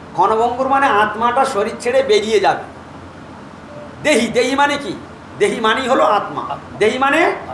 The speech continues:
আত্মা, আর দেহ মানে রথ। দেহরূপ রথ আর আত্মারূপ দেহি। কথা বোঝা গেল?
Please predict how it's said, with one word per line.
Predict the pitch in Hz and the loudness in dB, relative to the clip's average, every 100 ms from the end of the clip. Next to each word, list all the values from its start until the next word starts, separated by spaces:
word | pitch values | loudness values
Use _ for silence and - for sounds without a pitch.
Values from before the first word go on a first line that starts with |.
| - - | -10 -2
আত্মা, | 185 180 135 - - 160 | -2 -2 -6 -8 -8 -2
আর | 170 | 0
দেহ | - 220 254 | 2 4 4
মানে | 262 254 233 | 2 2 2
রথ। | 220 - - - - - - - - | 2 0 -6 -14 -18 -16 -16 -16 -8
দেহরূপ | 220 240 269 285 269 233 | -2 2 4 2 2 2
রথ | 285 330 - - - - - - | 4 4 0 -4 -12 -14 -12 -2
আর | 196 | 0
আত্মারূপ | 240 190 208 226 254 262 277 220 | 2 2 0 2 2 2 -2 0
দেহি। | 226 - - 784 - - - - - - | 2 2 0 -6 -12 -14 -14 -18 -14 0
কথা | 233 247 | 2 4
বোঝা | 277 294 | 6 6
গেল? | 226 | 4